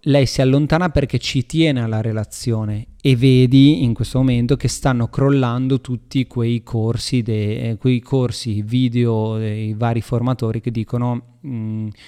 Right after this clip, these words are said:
cosa fare quando una donna smette di rispondere ai messaggi, e dipende da come ti sei comportato tu da verme prima. Non per forza.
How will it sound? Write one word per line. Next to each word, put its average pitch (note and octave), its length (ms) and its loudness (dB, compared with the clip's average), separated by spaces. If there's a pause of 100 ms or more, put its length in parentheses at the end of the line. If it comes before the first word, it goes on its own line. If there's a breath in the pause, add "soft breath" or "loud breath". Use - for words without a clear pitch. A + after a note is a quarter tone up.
(120 loud breath)
cosa B2+ 220 -2
fare B2 320 0
quando B2+ 260 0
una A#2 160 -2
donna A#2+ 280 -2
smette B2 440 -2
di A2+ 280 0 (300 soft breath)
rispondere A#2 520 -2
ai A#2+ 40 -4
messaggi, B2+ 720 0 (300 loud breath)
e B2 140 -6
dipende A#2+ 400 -4
da B2 100 -2
come A#2+ 160 -6
ti A#2 120 -6
sei A#2 140 -8
comportato A2+ 680 -8
tu A#2+ 120 -12
da A2+ 140 -8
verme G#2 380 -8
prima. G2+ 500 -8 (840)
Non A2 160 -2
per G#2 120 -4
forza. G#2+ 540 -4